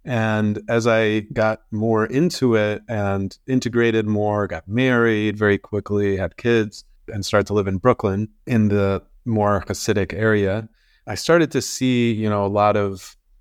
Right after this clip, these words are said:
kind of, like, extremist things you tend to hear about Hasidic movements. I was starting to see more and more.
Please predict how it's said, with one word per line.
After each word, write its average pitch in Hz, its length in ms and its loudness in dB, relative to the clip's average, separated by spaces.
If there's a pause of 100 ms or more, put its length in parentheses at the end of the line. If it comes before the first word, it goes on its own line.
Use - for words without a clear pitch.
(120)
kind 165 180 0
of, 135 80 2
like, 127 160 2
extremist 120 720 0 (220)
things 110 260 2
you 104 60 0
tend 104 200 -2
to 101 100 -4
hear 98 200 -2
about 92 340 -2
Hasidic 98 340 -6
movements. 123 460 2
I 113 60 4
was 101 140 2
starting 101 400 0
to - 80 -14
see 101 200 -4
more 95 220 -2
and 95 80 -2
more. 107 420 0